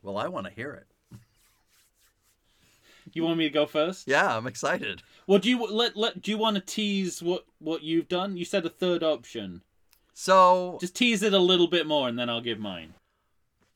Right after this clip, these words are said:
Speaker 1: I guess, what do I wanna give away? I'll say that there's a thing in sequeldom, and you talk about it often,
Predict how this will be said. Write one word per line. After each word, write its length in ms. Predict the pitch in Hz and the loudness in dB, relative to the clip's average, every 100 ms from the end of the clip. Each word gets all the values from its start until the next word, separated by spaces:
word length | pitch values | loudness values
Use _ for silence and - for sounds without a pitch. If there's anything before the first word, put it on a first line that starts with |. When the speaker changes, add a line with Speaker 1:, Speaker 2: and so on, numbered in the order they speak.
| _ | _
Speaker 1:
I 200 | - 147 | -8 -6
guess, 720 | 170 190 202 - - - - - _ _ _ _ _ - | -2 0 0 -2 -8 -12 -14 -18 _ _ _ _ _ -16
what 100 | 143 | -10
do 80 | |
I 60 | 139 | -8
wanna 180 | 131 123 | -8 -10
give 140 | 117 | -10
away? 280 | 110 110 87 - | -8 -6 -8 -8
I'll 240 | 131 147 | -4 -4
say 420 | 147 - 196 196 160 | -4 -4 -2 -2 -2
that 380 | 117 107 104 _ _ _ - | 0 0 -2 _ _ _ -10
there's 180 | 135 120 | -8 -8
a 80 | 120 | -8
thing 300 | 170 175 165 | -6 -4 -6
in 80 | |
sequeldom, 680 | 143 - 160 127 110 101 101 | -8 -8 -8 -6 -6 -6 -6
and 100 | 101 | -4
you 120 | 139 | -4
talk 260 | 165 139 123 | 0 -2 -2
about 280 | 113 113 107 | -2 -2 -2
it 80 | 101 | -2
often, 580 | 127 123 110 92 87 | -2 -2 -6 -8 -10